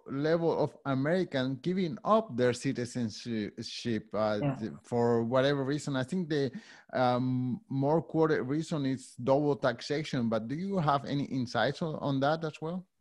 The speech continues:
Speaker 2: A little bit, yes, 'cause I've given a bunch of book talks and this has come up on occasion. So my understanding, and I'm not an expert on this, but my understanding is that the United States, unfortunately, makes it very difficult to hold U S citizenship while living abroad, and especially while having dual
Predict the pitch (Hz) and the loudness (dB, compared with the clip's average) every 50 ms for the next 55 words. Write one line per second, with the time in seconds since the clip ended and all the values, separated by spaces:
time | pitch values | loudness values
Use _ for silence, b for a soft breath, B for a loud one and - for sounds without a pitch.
0 | _ _ _ _ _ _ _ _ _ _ _ 294 294 294 320 330 294 226 214 196 | _ _ _ _ _ _ _ _ _ _ _ 6 8 10 10 10 10 10 10 8
1 | 151 - - 214 202 196 - - 226 180 170 170 175 196 190 185 175 175 170 165 | 6 8 8 8 8 8 8 6 6 6 6 6 6 6 6 8 8 6 6 6
2 | 180 156 160 - - - 143 131 143 - - 156 160 165 - - 175 175 - - | 4 2 0 0 4 6 6 6 6 4 2 0 0 -2 -2 -2 -2 -2 0 0
3 | 165 160 165 165 160 - - - 160 151 147 147 - - 175 170 165 156 156 143 | 2 4 4 4 2 0 -2 -2 0 0 0 0 0 0 0 2 2 2 4 4
4 | 139 135 135 - - - 202 196 202 202 247 294 480 - 254 247 - - - 151 | 4 4 2 4 4 6 8 8 8 6 6 4 2 2 2 2 4 4 4 4
5 | 151 170 175 196 190 175 156 151 156 156 156 156 147 143 131 131 - - - - | 4 4 4 4 4 4 4 4 6 6 6 6 6 4 2 0 -4 -6 -6 -6
6 | - - 131 - - - - - 170 170 185 196 190 170 - - - - 165 165 | -4 -2 0 0 0 0 2 4 6 6 8 8 8 8 6 4 4 2 2 2
7 | 170 156 143 139 139 143 - - - _ _ _ _ _ _ _ _ _ _ _ | 2 4 4 4 2 0 -2 -4 -8 _ _ _ _ _ _ _ _ _ _ _
8 | - 165 185 175 - - 180 180 190 185 196 208 226 220 220 - 214 196 180 - | 6 8 8 8 8 4 2 4 6 6 8 8 8 6 6 6 6 6 6 4
9 | - - 190 196 - - - 240 254 - - 175 - 160 160 160 160 160 165 170 | 2 0 0 0 0 0 0 0 2 2 0 0 2 2 2 2 2 2 0 0
10 | - 170 175 190 214 220 214 - 160 151 165 156 160 147 151 151 - 170 170 170 | 2 4 6 6 6 4 2 0 0 -2 -2 -2 0 -2 -2 0 4 6 6 6
11 | 160 165 170 165 156 151 - - 170 156 156 - - 151 147 - 151 143 143 - | 6 6 6 6 6 4 4 4 2 2 2 2 0 0 2 2 2 2 2 4
12 | 147 143 143 156 147 147 143 131 127 139 139 143 135 135 135 131 127 - - - | 4 4 6 4 6 6 6 4 4 4 4 4 4 4 4 4 2 0 0 0
13 | 143 135 - - - - 165 165 - - 147 147 165 165 143 139 135 131 139 147 | 2 2 2 2 2 4 4 4 4 4 4 4 4 4 4 4 4 6 6 6
14 | 143 143 | 6 6